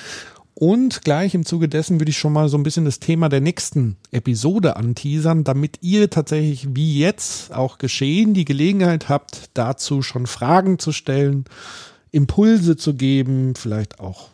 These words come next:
Artikelempfehlungen, Buchempfehlungen, Projektempfehlungen. Darüber freuen wir uns. Das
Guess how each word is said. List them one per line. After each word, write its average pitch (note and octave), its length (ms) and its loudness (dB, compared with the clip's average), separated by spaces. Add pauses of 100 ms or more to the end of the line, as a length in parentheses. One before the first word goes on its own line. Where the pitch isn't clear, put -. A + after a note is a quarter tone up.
(380)
Artikelempfehlungen, C#3+ 1400 2
Buchempfehlungen, C3 1400 -2
Projektempfehlungen. C#3+ 1500 0 (1000)
Darüber A#2+ 360 2
freuen D#3 280 0
wir D#3 80 2
uns. C#3+ 120 -2
Das - 300 -4